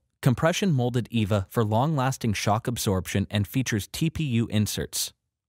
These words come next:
Waterproof, Gore-Tex surround waterproof membrane allows for three hundred sixty degree moisture control. And for the cons, less durable. Synthetic materials not as durable.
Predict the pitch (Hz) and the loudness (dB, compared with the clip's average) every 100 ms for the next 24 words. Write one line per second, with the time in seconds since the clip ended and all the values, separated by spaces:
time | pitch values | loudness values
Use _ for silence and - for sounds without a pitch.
0 | _ 113 160 143 - 80 - - _ _ | _ 2 4 2 -2 -4 -6 -12 _ _
1 | _ - 156 - 185 - - 139 101 98 | _ 0 2 0 -2 -2 -2 0 2 0
2 | 92 101 113 135 147 - 104 98 95 95 | 0 0 0 0 -4 0 0 2 2 0
3 | 92 - 110 110 113 - 107 135 151 180 | -2 -2 0 0 0 -4 -4 -2 0 0
4 | 175 - 117 - 131 123 101 92 92 98 | -2 -4 -4 -2 -2 0 0 -2 0 0
5 | 98 - 107 - 95 - 85 - _ _ | 0 0 -4 -2 -2 0 -2 -4 _ _
6 | _ _ _ _ 135 135 151 127 - 131 | _ _ _ _ 2 2 0 0 2 2
7 | 151 180 - _ _ - 131 - - 117 | 2 -2 -6 _ _ 2 2 2 2 2
8 | 107 95 _ _ _ - 175 175 190 185 | 2 -4 _ _ _ -2 0 2 0 0
9 | 165 135 - 113 110 110 - 110 95 95 | -2 -2 0 2 2 0 0 2 2 0
10 | - 110 107 80 - | 0 2 2 0 -10